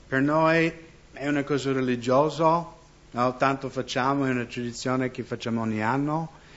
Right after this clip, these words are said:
ma la risurrezione di Cristo è una realtà di ogni giorno della nostra vita. Siamo pronti come erano loro? Se qualcuno dovesse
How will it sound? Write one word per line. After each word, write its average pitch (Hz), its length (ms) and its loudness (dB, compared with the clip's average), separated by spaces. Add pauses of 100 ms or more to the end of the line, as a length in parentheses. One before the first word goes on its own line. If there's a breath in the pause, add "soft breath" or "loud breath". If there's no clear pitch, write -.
(340 loud breath)
ma 110 100 -6
la 120 120 -2
risurrezione 139 560 -2
di - 20 -4
Cristo 135 320 -6
è 120 120 -2
una 117 180 -2
realtà 117 680 -2
di 107 180 -6
ogni 113 260 -6
giorno 104 280 -8
della 104 100 -8
nostra 101 260 -12
vita. 95 520 -16 (1200 loud breath)
Siamo 135 380 4
pronti 156 580 2
come 139 280 -2
erano 127 420 0
loro? 139 540 -2 (1700 loud breath)
Se 156 260 6
qualcuno 196 920 6
dovesse 156 1040 2